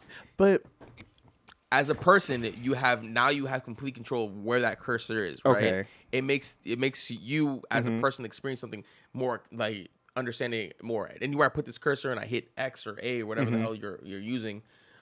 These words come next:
Speaker 2: um, or even, like, as a mouse, just clicking,
Speaker 1: Mm-hmm.
Speaker 2: you instantly switch between that, right?
Speaker 1: Right.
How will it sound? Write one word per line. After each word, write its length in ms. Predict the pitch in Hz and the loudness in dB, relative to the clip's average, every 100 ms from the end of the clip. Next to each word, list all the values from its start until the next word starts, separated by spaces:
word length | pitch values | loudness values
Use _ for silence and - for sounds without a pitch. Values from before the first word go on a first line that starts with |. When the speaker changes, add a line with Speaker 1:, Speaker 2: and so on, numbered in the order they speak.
| - | -2
Speaker 2:
um, 340 | 110 107 98 | 2 2 0
or 160 | 87 - | -6 -4
even, 380 | 127 123 123 107 | -2 0 -2 -6
like, 120 | 95 - | -10 -2
as 200 | 113 113 | 2 2
a 40 | 120 | 6
mouse, 380 | 143 131 117 - | 6 6 2 -4
just 320 | 113 110 - | -4 -4 -2
clicking, 500 | - 190 117 104 107 - | 4 4 2 -6 -6 -4
Speaker 1:
Mm-hmm. 240 | 123 120 131 _ _ _ - | -2 -2 -4 _ _ _ -8
Speaker 2:
you 220 | 123 123 - | -4 -2 -2
instantly 420 | 139 135 131 117 | -6 -4 -4 -4
switch 320 | - 147 147 | 0 0 0
between 320 | 113 - 101 | -8 -8 -8
that, 180 | 107 - | -8 -8
right? 320 | - 107 120 - | 0 2 2 2
Speaker 1:
Right. 400 | 110 104 90 | 4 4 4